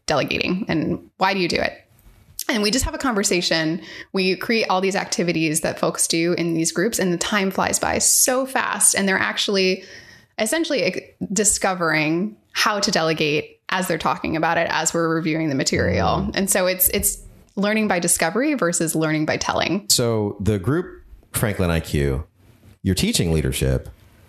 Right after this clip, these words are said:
Speaker 2: which means you have to be a student of leadership within your group. How does that show up every day with you guys?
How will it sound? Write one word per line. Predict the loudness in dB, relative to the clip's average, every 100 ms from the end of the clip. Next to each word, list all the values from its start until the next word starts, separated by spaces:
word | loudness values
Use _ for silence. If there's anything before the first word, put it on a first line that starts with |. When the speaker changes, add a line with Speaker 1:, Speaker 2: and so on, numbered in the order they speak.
| _
Speaker 2:
which | -2 0
means | 2 2
you | 2
have | 2
to | 0
be |
a | 0
student | 0 0 0
of | 0
leadership | 0 0 0 0 0
within | 0 0 0
your | 0
group. | 0 -2 -4 -8 _ _ _
How | 0 0
does | 0
that | 0
show | 0 2
up | 0 0
every | -2 0
day | 0 2
with | 0
you | 0
guys? | 0 -2 -4